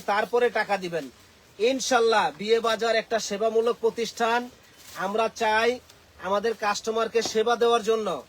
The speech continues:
এটা সেবামূলক একটা প্রতিষ্ঠান। তো এই জন্য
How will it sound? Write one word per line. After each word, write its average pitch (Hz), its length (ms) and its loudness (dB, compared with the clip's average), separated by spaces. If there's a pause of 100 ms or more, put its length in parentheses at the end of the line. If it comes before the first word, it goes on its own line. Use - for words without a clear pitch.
এটা 175 200 -4
সেবামূলক 226 560 0
একটা 226 200 -4
প্রতিষ্ঠান। 208 580 -2 (840)
তো 165 80 -10
এই 196 200 0
জন্য 240 220 0